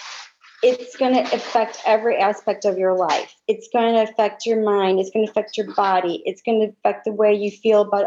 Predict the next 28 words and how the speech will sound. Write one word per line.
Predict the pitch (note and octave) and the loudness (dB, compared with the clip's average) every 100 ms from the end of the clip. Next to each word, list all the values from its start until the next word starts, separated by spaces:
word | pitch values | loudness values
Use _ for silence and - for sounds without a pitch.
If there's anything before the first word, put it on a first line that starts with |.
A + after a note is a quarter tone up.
| - | 0
others, | G3+ G3+ G3+ G3 | 0 0 -2 -4
the | G3+ | -4
way | G3 G3 | -2 -2
you | G3 | -2
feel | A3+ G3+ | 0 2
about | G3+ - | 2 -2
yourself. | G#3 - - A3 F#3+ F#3 - - - - _ _ _ | -6 -6 0 2 2 -2 -8 -20 -20 -20 _ _ _
I | A#3 B3 - - _ | -2 -2 -8 -20 _
think | D4 D4+ D#4+ - _ _ _ _ _ _ _ _ _ _ _ | 2 2 2 -2 _ _ _ _ _ _ _ _ _ _ _
if | B3 B3 | -2 0
you've | A#3 | 0
been | A#3 A#3 | 0 -2
struggling | - B3 B3+ B3+ A3+ A3 - _ _ _ _ | 2 2 4 2 0 -2 -10 _ _ _ _
with | G3 G3 A#3+ A#3+ | -12 2 2 2
weight | G#3+ G#3+ - | 0 0 2
loss | F#3+ F3+ F#3 | 0 -2 0
like | G3 G3 | -2 0
I | G3+ G3 | 2 2
have | G3 E3+ E3 | 2 2 0
for | - F#3 | -4 -8
twenty, | F3+ G3+ F#3 | -4 0 0
twenty-five | F#3 G3+ F#3+ F#3 F3 | 0 -2 0 2 0
years, | G3+ C4 G3 F#3 - - _ _ _ _ _ - | 2 2 2 0 -4 -18 _ _ _ _ _ -4
easily | A#3+ C4+ A3+ G3+ F#3+ | 2 2 2 0 -2
probably | - G#3+ G#3 G3+ F#3+ | -2 0 0 0 0
even | F3+ | 0
longer, | F3 A#3+ C4 - D#3 G#3 - _ _ | 2 2 2 0 -2 -8 -20 _ _
because, | - F#3+ F#3+ F3+ - | -14 -4 -4 -4 -10